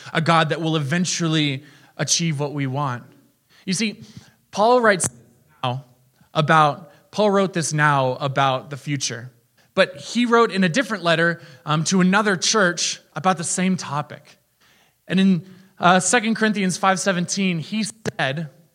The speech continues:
"Anyone who belongs to Christ has become a new person," present tense. "The old life is gone, the new life has begun right now." That's not like it's going to begin, it, it will begin, it's begun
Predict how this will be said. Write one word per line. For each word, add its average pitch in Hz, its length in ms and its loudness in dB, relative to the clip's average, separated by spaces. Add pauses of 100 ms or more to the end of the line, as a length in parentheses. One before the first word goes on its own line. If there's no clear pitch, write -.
(520)
"Anyone 233 460 2
who 208 180 2
belongs 190 640 2
to - 80 -6
Christ 180 380 -2
has 180 140 -4
become 196 920 0 (260)
a 175 80 -2
new 196 180 2
person," 175 420 -4
present 175 540 -6
tense. 135 540 -12 (1200)
"The 190 120 -4
old 202 180 4
life 220 240 2
is 175 100 -2
gone, 196 220 4
the 190 80 2
new 202 240 4
life 240 220 2
has 185 200 -2
begun 190 460 0 (200)
right 233 320 4 (220)
now." 175 400 4 (220)
That's - 180 0
not 233 180 4
like 214 140 2
it's 190 160 -2
going 254 300 6
to 254 100 -2
begin, 233 440 0
it, 202 380 -4 (160)
it 185 160 0
will 254 300 4
begin, 214 400 0
it's 175 400 -4
begun 175 640 2